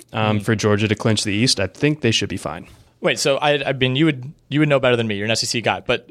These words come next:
Speaker 2: what you're saying, Georgia's four and one right now. Florida's four and two, with one of those two losses coming to Georgia. If Georgia were to lose,
Speaker 1: But they only, they only have one divisional loss, and so does
Speaker 2: and
Speaker 1: Georgia.
Speaker 2: that counts ahead of head-to-head?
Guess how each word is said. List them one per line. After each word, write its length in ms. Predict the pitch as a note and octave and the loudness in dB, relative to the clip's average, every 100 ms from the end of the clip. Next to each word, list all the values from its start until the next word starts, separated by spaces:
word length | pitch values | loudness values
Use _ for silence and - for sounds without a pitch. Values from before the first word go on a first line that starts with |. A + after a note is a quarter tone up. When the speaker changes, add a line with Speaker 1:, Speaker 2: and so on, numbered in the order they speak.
| - | -6
Speaker 2:
what 120 | C#3 | -2
you're 120 | D#3 | 0
saying, 320 | F3 F3+ D#3 B2+ | 0 0 -2 -2
Georgia's 320 | D#3+ G#3 - | -2 -2 -2
four 160 | D#3+ | 0
and 100 | D#3 | 2
one 120 | B2+ A#2 | 2 0
right 120 | G#2+ | 0
now. 320 | A2 G#2+ G#2+ - | 0 0 -2 -12
Florida's 340 | - C#3 C3 B2 | -4 0 2 2
four 180 | C#3 A#2+ | 2 0
and 140 | G#2+ | -2
two, 180 | - G#2+ | -2 -2
with 240 | G2 G2 | -4 -6
one 160 | A2+ B2 | -2 0
of 60 | |
those 160 | A#2+ A#2 | 0 0
two 160 | - A#2 | 0 2
losses 320 | G#2+ G#2 G#2 | 4 2 -4
coming 240 | A#2+ G#2+ | -4 -4
to 200 | F#2+ B2 | -4 -4
Georgia. 400 | G#2 A2+ G2 - - - _ _ _ | 0 0 0 -8 -18 -20 _ _ _
If 320 | C3 C3 - | 0 0 -2
Georgia 440 | C#3 C3 D#3+ D#3+ D#3 | -6 -4 -2 -2 -2
were 160 | C3+ | -2
to 60 | B2+ | -2
lose, 640 | A#2+ A#2+ A#2+ G#2 G#2 - - - | -2 -2 -2 -4 -6 -8 -8 -6
Speaker 1:
But 100 | A#2+ | 0
they 120 | B2+ | 2
only, 240 | C#3 C3+ B2 | 2 2 2
they 180 | B2+ | 2
only 160 | C#3 C3+ | 2 2
have 120 | B2+ | 2
one 180 | A#2 A#2+ | 2 0
divisional 420 | A2+ A2 G#2 G2 | 2 0 0 0
loss, 300 | F#2+ F2+ - - | 0 -2 -4 -2
and 80 | |
so 180 | G2+ G#2+ | -2 -2
does 80 | G2 | -2
Speaker 2:
and 80 | C#3 | 0
Speaker 1:
Georgia. 140 | C#3 | 0
Speaker 2:
that 40 | D3+ | 0
counts 220 | D3+ C3+ | 0 0
ahead 220 | A2+ B2 | 0 2
of 160 | B2+ A#2+ | 0 0
head-to-head? 560 | B2 A#2+ G2+ B2+ D#3+ | 0 0 0 -2 -4